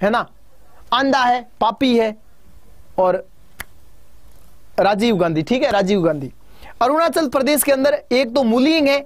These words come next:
एक नामदफा है। मुलिंग नेशनल पार्क ध्यान रखना, पूछा जा सकता है, मुलिंग और नामदफा,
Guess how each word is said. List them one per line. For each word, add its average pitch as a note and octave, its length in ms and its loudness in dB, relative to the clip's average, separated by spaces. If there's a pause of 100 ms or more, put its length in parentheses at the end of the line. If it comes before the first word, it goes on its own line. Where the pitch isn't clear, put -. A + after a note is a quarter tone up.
(220)
एक C4+ 300 2
नामदफा G3 540 0
है। C3+ 140 -6
मुलिंग C4 320 2
नेशनल C4+ 260 2
पार्क A#3 240 0
ध्यान G#3 180 2
रखना, A#3+ 220 0
पूछा B3 300 0
जा A3 140 4
सकता A3 280 0
है, C4 120 0 (340)
मुलिंग C#4 480 4
और A#3 240 0
नामदफा, F#3+ 680 0